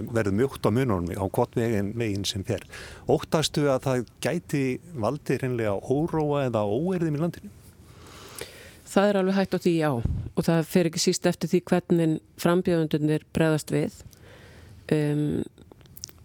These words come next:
Speaker 2: ég róaðist í dag þegar ég sá yfirlýsingar frá Trump þar sem hann sagði að, að hann ætlaði að, að,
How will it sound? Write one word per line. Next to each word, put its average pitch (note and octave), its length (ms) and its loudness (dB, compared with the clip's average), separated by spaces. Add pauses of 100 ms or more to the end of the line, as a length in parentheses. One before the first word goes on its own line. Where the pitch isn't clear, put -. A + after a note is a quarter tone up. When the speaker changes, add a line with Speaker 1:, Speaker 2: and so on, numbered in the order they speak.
(220)
Speaker 2:
ég F3+ 180 4
róaðist E3 460 4
í D#3+ 80 4
dag F3 200 4
þegar F3 260 2
ég D#3 60 0
sá D#3+ 200 2
yfirlýsingar D#3 560 2
frá D#3+ 160 0
Trump F3 320 -2
þar E3 120 0
sem D#3 160 2
hann E3 120 2
sagði D#3 440 0
að, C#3+ 180 0 (180)
að D#3 280 -2 (120)
hann E3+ 200 2
ætlaði D3+ 360 0
að, D3 160 -2 (260)
að, - 160 -2